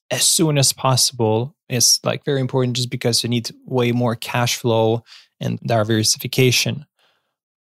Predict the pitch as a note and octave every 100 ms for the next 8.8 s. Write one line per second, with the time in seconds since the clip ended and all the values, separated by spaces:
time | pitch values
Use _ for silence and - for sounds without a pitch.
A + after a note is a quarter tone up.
0 | _ _ _ G#3 E3 C#3+ D#3 D#3+ - _
1 | _ _ C3 A#2+ C#3 C3+ C3 D#3 D3+ C#3+
2 | C3 C3 B2 - C3 - B2+ - C#3 C#3
3 | - - A#2 A#2+ A2+ A#2 A#2 A2 G#2 _
4 | - A2 G#2+ G2+ C3 C#3+ _ _ - C3+
5 | - A#2 A#2 A2+ - - - _ A2+ A2+
6 | A#2 - - A#2 A2+ G#2+ A#2 C3 C#3 C#3
7 | C#3 _ - B2+ B2 A#2 B2 A#2+ B2+ A#2
8 | B2+ - D#3 C#3 - C#3+ C#3